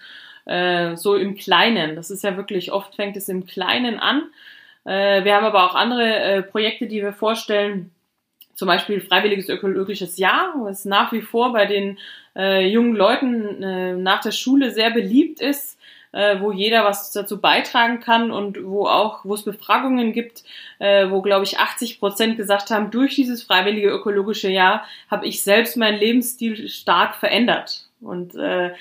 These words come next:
gibt es ja dann auch weiter. Viele entscheiden sich dann auch, äh, für Berufe in dem Bereich. Also da gibt's, äh, wirklich tolle Projekte.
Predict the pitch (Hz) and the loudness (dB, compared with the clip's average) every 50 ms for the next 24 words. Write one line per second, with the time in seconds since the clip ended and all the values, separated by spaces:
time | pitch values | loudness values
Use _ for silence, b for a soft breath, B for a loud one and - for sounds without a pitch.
0 | B B B _ - 214 214 - 226 226 - 233 202 196 196 190 185 185 190 175 | B B B _ -6 -4 -2 -2 -4 -2 0 0 0 0 0 0 -2 -2 0 2
1 | 175 175 185 240 247 269 254 240 233 - - 220 220 208 196 190 - 208 208 240 | 4 4 4 4 4 2 2 2 0 -2 -6 -4 -4 -4 -4 0 2 2 2 2
2 | 240 226 208 - 226 208 196 214 - 208 202 - - 208 202 196 196 202 202 190 | 0 -4 -6 -6 -4 -2 0 2 2 2 0 -2 0 2 2 2 2 0 -2 -4
3 | - 233 214 220 233 220 262 294 294 302 269 240 233 226 226 214 220 214 202 185 | -4 -6 -6 -6 0 2 2 2 4 4 2 2 2 2 0 0 0 0 2 2
4 | 175 - 196 196 208 - - B B B B B B B B - 185 190 190 196 | 4 4 4 2 0 -4 -10 B B B B B B B B -6 -4 -2 -2 0
5 | 185 196 190 185 208 202 - - - - - 190 185 185 185 175 175 185 190 202 | 2 2 2 0 0 -4 -6 -8 -12 -8 -4 -2 0 0 0 0 -2 -4 -4 -6
6 | 196 185 - - 185 170 175 170 165 160 156 151 - - 156 151 151 | -6 -6 -4 -4 -4 -4 -4 -4 -6 -8 -8 -8 -10 -10 -10 -10 -10